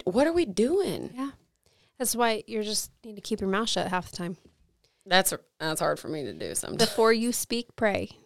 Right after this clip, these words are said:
Speaker 2: Before you
Speaker 1: Yes.
Speaker 2: act, pray. Before you think, pray.
Speaker 1: Mm-hmm. Absolutely. There was, there's another verse that, um, just really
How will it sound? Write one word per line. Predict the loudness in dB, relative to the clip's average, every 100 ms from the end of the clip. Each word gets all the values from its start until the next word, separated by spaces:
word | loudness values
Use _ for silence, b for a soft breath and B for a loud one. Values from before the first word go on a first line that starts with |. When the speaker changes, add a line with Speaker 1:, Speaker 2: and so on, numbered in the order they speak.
| -8
Speaker 2:
Before | -8 0 4
you | 4 4 2
Speaker 1:
Yes. | 4
Speaker 2:
act, | 2 2 -4
pray. | 0 0 0 -8
Before | -10 -8 -4 -2
you | -2 -4
think, | -4 -6 -6
pray. | -2 0 0 -6 -14
Speaker 1:
Mm-hmm. | -20 -12 -4 0 0 -2 -8 _ _ _ _ _ -6
Absolutely. | -2 0 0 0 -2 -6 -8 B B
There | 4 6
was, | 8 4 0
there's | 0 2
another | 2 4 4
verse | 4 2 2 0
that, | -2 -6 -6 -8 -8
um, | -8 -8 -10
just | -4 -4
really | 0 4 4 4